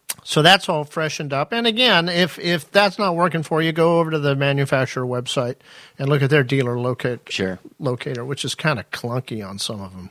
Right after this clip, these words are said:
Speaker 1: Really kinda
Speaker 2: It
Speaker 1: clunky.
Speaker 2: really is, yeah.
Speaker 1: So, um, that's been done. Now, uh, other people who got burned in this are the landowners because they're gonna be out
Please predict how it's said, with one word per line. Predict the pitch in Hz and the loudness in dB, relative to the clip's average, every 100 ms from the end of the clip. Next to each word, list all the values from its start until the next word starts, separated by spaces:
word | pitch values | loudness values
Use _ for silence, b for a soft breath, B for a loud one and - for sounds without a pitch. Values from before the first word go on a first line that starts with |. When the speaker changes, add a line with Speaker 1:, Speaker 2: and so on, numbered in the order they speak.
| _ | _
Speaker 1:
Really | 117 120 113 | -12 -12 -12
kinda | - 117 - | -14 -14 -2
Speaker 2:
It | 123 | 2
Speaker 1:
clunky. | 117 | 4
Speaker 2:
really | 131 113 104 | 6 8 6
is, | 95 85 | 4 0
yeah. | 98 95 80 B B B B B - | 2 2 0 B B B B B -8
Speaker 1:
So, | - 160 147 139 135 - | -2 4 4 4 0 -2
um, | 139 131 127 123 123 123 117 b - | 0 0 0 -2 -4 -6 -8 b -2
that's | 156 196 233 - | 2 4 2 -2
been | - 208 185 | -2 0 2
done. | 170 170 160 160 | 4 6 4 0
Now, | 175 185 175 170 | 0 2 2 2
uh, | 175 160 | 2 2
other | - 240 | 4 2
people | 269 247 233 | 2 -2 2
who | |
got | 208 185 | 2 2
burned | 202 202 | 4 2
in | 190 | 4
this | 180 - | 2 2
are | |
the | 156 147 | 0 2
landowners | 143 156 208 233 147 131 127 175 226 - - | 4 4 4 4 2 2 0 -2 -4 -8 -8
because | 135 - 151 139 135 127 | -6 2 6 6 4 2
they're | 151 180 | 0 0
gonna | 165 143 135 | 0 0 0
be | 123 139 135 131 131 131 - | -2 0 0 0 -2 -4 2
out | 147 156 | 4 4